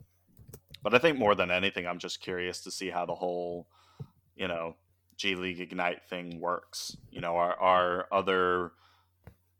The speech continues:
high school stars going to be able to look at this and say, "Okay, yeah, this is viable"? Um, so I'm interested to see that. Um,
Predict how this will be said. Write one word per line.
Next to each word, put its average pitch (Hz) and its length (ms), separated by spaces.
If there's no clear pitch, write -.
high 101 200
school 92 540
stars 92 640
going 92 240
to 92 80
be 92 180
able 90 220
to 87 320
look 95 240
at 87 80
this - 180
and 92 100
say, 92 140
"Okay, 92 300
yeah, 90 100
this 87 180
is 87 120
viable"? 82 580
Um, 82 340
so 110 140
I'm 110 120
interested 98 440
to - 40
see 90 240
that. 85 360
Um, 92 720